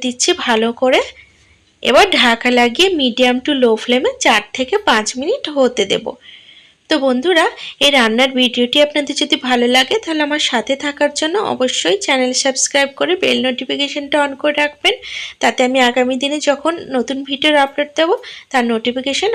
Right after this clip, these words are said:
আপনারা সবার আগে পেয়ে যাবেন, আর ভিডিওগুলো কিন্তু সবার আগে দেখতে পাবেন। তো বন্ধুরা, পাঁচ মিনিট রান্না করে নেওয়ার পরে ঢাকাটা তুলে নিয়েছি, আর একবার নাড়িয়ে দিলাম, আর আলুগুলো কিন্তু সব এখানে ভালো মতো সেদ্ধ হয়ে গেছে।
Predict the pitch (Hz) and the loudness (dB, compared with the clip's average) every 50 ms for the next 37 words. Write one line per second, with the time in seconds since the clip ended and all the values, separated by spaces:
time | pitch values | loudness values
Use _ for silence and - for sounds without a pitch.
0 | 320 254 - 254 240 240 311 494 - - - - 262 240 254 240 240 233 226 233 | -2 -2 -4 -4 -2 -2 -2 -2 -2 -6 -4 -2 -2 0 0 0 0 0 0 -2
1 | 240 247 254 247 240 247 294 330 427 480 466 415 - - 247 240 233 - 247 240 | -2 0 0 0 0 0 -4 -4 -2 -2 -2 -2 -4 -4 -4 -4 -2 0 0 2
2 | 240 240 247 240 240 240 247 - 427 427 - - 233 208 208 190 - - - 80 | 2 0 0 -2 -2 -2 -2 -2 -2 -4 -2 -4 -2 0 0 0 0 -2 -4 -4
3 | - 104 - - _ - 78 73 73 67 60 62 64 - _ - - - - - | -4 -6 -8 -6 _ -12 -8 -6 -4 -4 -4 -6 -10 -12 _ -20 -20 -20 -20 -20
4 | - _ _ _ - 294 277 277 262 262 269 349 370 370 392 440 427 302 254 240 | -20 _ _ _ 0 2 2 2 2 2 2 4 4 4 4 4 4 2 2 2
5 | 240 - - 254 254 285 349 359 330 294 262 240 233 247 240 240 - 254 269 262 | 0 -2 -4 -4 -4 -4 -2 -2 0 0 0 0 0 -2 -2 -2 0 0 0 0
6 | 262 269 269 277 302 294 - 262 240 254 370 392 269 226 226 214 208 - 233 - | 0 0 0 0 -2 -2 -2 0 0 0 0 -2 -2 -4 -4 -4 -4 -4 -4 -2
7 | - 294 - 262 240 247 254 247 254 262 262 262 262 - 392 494 523 - - - | -2 -2 -2 -2 0 0 0 0 0 -2 -2 -2 0 0 0 0 0 -2 -8 -12
8 | - - - - - 247 233 240 233 233 - 285 294 302 294 262 240 226 247 254 | -12 -12 -12 -6 -4 0 0 0 0 0 -2 -2 0 2 2 2 2 2 0 0
9 | 254 262 254 247 277 339 480 539 - - - - - _ - 247 262 240 214 214 | 0 0 0 2 2 0 0 -2 -8 -14 -18 -18 -8 _ 0 2 2 4 4 4
10 | 233 247 247 262 269 294 294 - 320 320 311 - 392 - - 302 277 254 262 254 | 2 0 0 -2 -2 -4 -4 -4 -6 -4 -2 -2 -2 0 -2 -2 0 0 -2 0
11 | - 285 339 440 415 - 254 247 233 240 240 226 220 214 233 220 - - 202 202 | 0 -2 0 0 -2 0 -2 0 0 0 0 -2 -2 -2 -2 -2 -2 -2 -2 -4
12 | - - 196 196 190 190 190 202 95 - - - | -4 -8 -6 -4 -4 -4 -2 -4 -4 -6 -6 -8